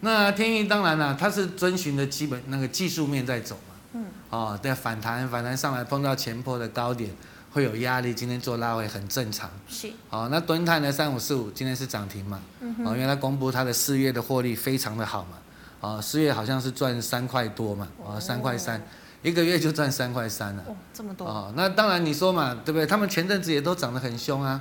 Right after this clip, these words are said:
Speaker 2: 嗯。
Speaker 1: 哦，我记得应该是两个月前吧，对不对？那时候我在节目我说，你看到这些，这些驱动I C涨得跟合一、跟生技股一样的时候就要小心了。
Speaker 2: 对，老师有讲过。
Speaker 1: 哦，那后来是跌下来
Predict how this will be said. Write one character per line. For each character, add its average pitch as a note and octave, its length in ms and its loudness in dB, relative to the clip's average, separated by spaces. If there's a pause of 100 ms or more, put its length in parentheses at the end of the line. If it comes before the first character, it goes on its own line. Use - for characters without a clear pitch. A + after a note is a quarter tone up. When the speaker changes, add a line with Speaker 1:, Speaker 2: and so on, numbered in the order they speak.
Speaker 2:
嗯。 C4 260 -6 (280)
Speaker 1:
哦， C#3 160 2
我 D3 100 4
记 A#3 160 0
得 F#3+ 140 4
应 G3+ 80 2
该 G3 120 8
是 F#3+ 200 2
两 C3+ 200 4
个 C#3+ 80 2
月 E3 200 4
前 A#2 260 -2
吧， A2+ 220 -2
对 A#2+ 100 -4
不 B2+ 100 -4
对？ C3 200 0
那 C#3+ 100 -2
时 D3 100 0
候 C#3 80 4
我 B2 80 0
在 C3+ 140 2
节 B2 160 -2
目 B2+ 140 -2
我 A2+ 80 -2
说， B2 200 0 (420)
你 A#2 100 -6
看 D#3+ 180 2
到 D#3+ 140 6
这 D#3 100 2
些， D3+ 420 4
这 D#3 120 0
些 D3 160 2
驱 D3 180 -2
动 C#3+ 160 0
I C3+ 100 2
C C#3 140 -2
涨 A2 220 -4
得 A2+ 80 -4
跟 B2+ 260 -2
合 A#2+ 320 -4
一、 C3 160 0
跟 C3 160 -2
生 C3 220 0
技 C3 160 -2
股 G2+ 160 -6
一 G2+ 100 -4
样 A#2+ 180 -2
的 G#2+ 80 -4
时 G#2 140 -4
候 A2 80 -4
就 A2 100 -4
要 A#2 80 0
小 F#2 220 -4
心 G#2 220 -4
了。 G#2+ 80 0
Speaker 2:
对， F2+ 220 -8
老 F3 100 -8
师 - 140 -2
有 - 120 0
讲 E3+ 240 -2
过。 F#3 120 -8
Speaker 1:
哦， F3+ 40 -8 (240)
那 E3 80 4
后 D#3+ 40 6
来 C#3+ 120 6
是 D#3+ 120 0
跌 B2 220 0
下 A#2 200 0
来 G2+ 80 -6